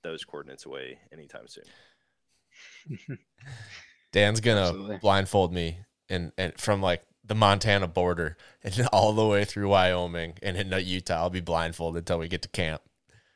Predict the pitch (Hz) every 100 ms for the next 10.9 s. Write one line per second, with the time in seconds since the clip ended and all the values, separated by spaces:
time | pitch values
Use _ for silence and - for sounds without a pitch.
0 | _ 101 92 - 98 92 85 85 85 -
1 | 85 87 85 82 85 87 90 87 87 80
2 | 95 104 90 80 104 120 - 101 - -
3 | 107 101 98 110 107 101 - 101 98 98
4 | 101 101 98 - - - 113 104 117 95
5 | 92 107 101 113 107 104 95 101 87 101
6 | 101 110 - 98 95 85 82 82 87 80
7 | 80 - - - 92 - 85 80 80 78
8 | 78 76 78 _ _ _ _ _ _ _
9 | _ - 113 95 107 - - 120 - -
10 | 123 160 - 104 95 - 98 110